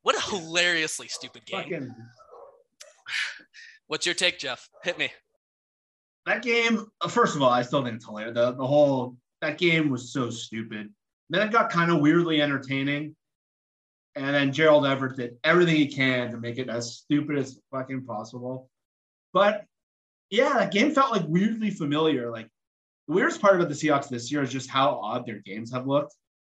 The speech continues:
Speaker 2: But today, everything about that just felt like the annoying, stressful, stupid, kinda fun.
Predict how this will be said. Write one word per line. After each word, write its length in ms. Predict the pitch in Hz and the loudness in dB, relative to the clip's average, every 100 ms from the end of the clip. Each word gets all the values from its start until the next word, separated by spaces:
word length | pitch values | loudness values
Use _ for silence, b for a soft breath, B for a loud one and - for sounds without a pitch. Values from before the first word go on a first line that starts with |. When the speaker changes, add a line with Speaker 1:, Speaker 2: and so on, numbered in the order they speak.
| _ - | _ -8
Speaker 2:
But 120 | 139 | -6
today, 380 | 156 190 269 - | 2 4 4 2
everything 400 | 151 165 190 165 | 0 4 4 4
about 320 | 147 127 127 | 2 0 0
that 140 | 156 143 | 0 0
just 200 | 139 - | -2 -4
felt 160 | 127 | -2
like 200 | 131 127 | -2 -4
the 180 | - 117 - _ _ _ _ _ _ - | -8 -12 -14 _ _ _ _ _ _ -4
annoying, 960 | 139 143 143 147 139 135 131 131 131 - | 2 4 4 4 4 4 2 -2 -6 -12
stressful, 720 | - 156 143 - 143 131 131 | -2 2 2 0 -2 2 0
stupid, 1000 | 127 - - 139 135 120 127 127 127 113 _ | -2 -8 0 2 2 2 -2 -2 -4 -10 _
kinda 240 | - 143 131 | -4 -2 -2
fun. 640 | - 131 131 127 120 | -2 0 2 0 -4